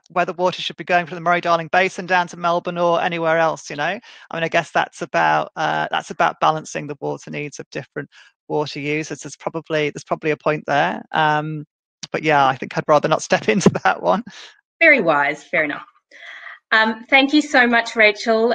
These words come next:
Speaker 2: Uh, we really appreciate the time you've taken to be with us today, and we appreciate your patience in seeing us through this technical problem that we had. Um, and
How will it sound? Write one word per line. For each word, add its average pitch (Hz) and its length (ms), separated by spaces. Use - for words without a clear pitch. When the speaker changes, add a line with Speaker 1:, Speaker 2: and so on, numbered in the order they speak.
Speaker 2:
Uh, 190 340
we 214 200
really 220 300
appreciate 202 540
the 196 60
time 185 280
you've 185 120
taken 190 320
to 185 100
be 185 160
with 185 140
us 185 140
today, 214 400
and 196 120
we 180 140
appreciate 180 480
your 156 140
patience 262 640
in 190 240
seeing 185 320
us 185 180
through 180 200
this 180 200
technical 226 400
problem 208 400
that 196 160
we 202 140
had. 185 420
Um, 180 320
and 190 440